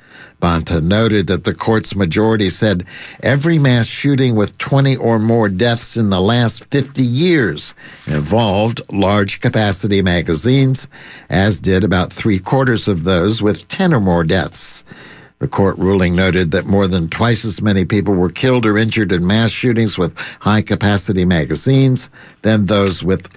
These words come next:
less firepower. It is the fortieth anniversary of World aids Day. In San Francisco, the day was to be marked with an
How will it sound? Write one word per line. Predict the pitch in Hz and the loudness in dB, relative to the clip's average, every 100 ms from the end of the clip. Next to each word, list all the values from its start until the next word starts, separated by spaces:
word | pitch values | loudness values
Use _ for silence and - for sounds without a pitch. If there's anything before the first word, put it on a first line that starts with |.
| - | 0
less | 127 104 - - - | 0 0 -4 -10 -16
firepower. | - 185 175 139 131 - 139 - - - - _ _ _ _ _ _ _ _ _ _ _ _ _ _ _ _ _ _ _ - - - - - | -4 -2 0 -4 -6 -6 -6 -8 -12 -20 -20 _ _ _ _ _ _ _ _ _ _ _ _ _ _ _ _ _ _ _ -20 -20 -20 -6 -2
It | 135 | 0
is | 151 131 | 0 0
the | 147 | -4
fortieth | 131 156 151 147 135 | 0 0 2 2 0
anniversary | 139 135 127 127 127 - 127 127 | 0 0 2 0 0 0 0 2
of | 120 120 107 | 0 -2 0
World | 117 120 117 107 | 2 2 2 0
aids | 113 123 135 127 - | -2 0 0 -4 -2
Day. | 113 107 123 | 0 2 2
In | 113 | 0
San | 90 120 117 107 | -2 0 0 0
Francisco, | 110 92 - 123 123 117 104 | -2 -2 0 -2 0 0 0
the | 98 95 | 0 0
day | 104 104 | 2 2
was | 98 98 - | 2 -2 0
to | 98 | -2
be | 98 | 0
marked | 90 101 107 - | 2 0 0 -2
with | 110 | -2
an | 101 | 0